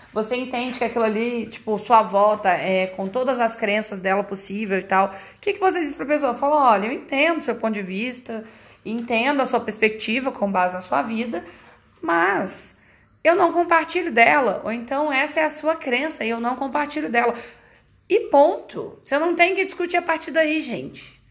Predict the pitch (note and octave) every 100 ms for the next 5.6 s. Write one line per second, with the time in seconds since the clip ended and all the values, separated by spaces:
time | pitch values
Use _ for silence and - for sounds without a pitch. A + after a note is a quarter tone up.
0 | _ _ _ G#3 B3 D#4+ E4 D#4 D#4+ -
1 | D#4+ D#4 D#4 D#4 C#4 D#4 D#4 - G4 E4
2 | C4+ F3+ G3 G3+ - A#3 G#3+ G#3+ A#3 -
3 | - C4 C4 C4+ - D#4 E4 E4 E4 C#4
4 | C4 C4 A#3 G#3+ A#3 C#4 - G3+ A3 B3+
5 | F#3+ F3 E3 C#3 G#2 -